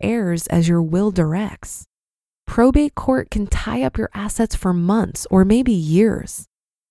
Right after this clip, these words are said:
Life insurance is a way to diversify giving. Even if you have a trust and can avoid probate, illiquid assets take time to sell.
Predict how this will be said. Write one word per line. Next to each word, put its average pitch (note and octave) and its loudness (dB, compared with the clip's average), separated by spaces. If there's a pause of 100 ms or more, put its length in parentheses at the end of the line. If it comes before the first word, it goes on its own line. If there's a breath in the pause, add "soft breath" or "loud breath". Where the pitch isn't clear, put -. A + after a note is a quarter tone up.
Life A3 2
insurance D#3+ 0
is F3 2
a F#3 6
way F3+ 4
to F3+ 2
diversify F3+ 0
giving. E3+ -2 (640)
Even C#4+ 4
if D#4 -4
you B3 0
have A3 0
a G3 2
trust - -4
and E3+ -2
can F3 2
avoid F3+ 2
probate, G3 0 (500)
illiquid G#3+ 2
assets F#3 0
take - -2
time A#3 -4
to G#3+ -2
sell. - -2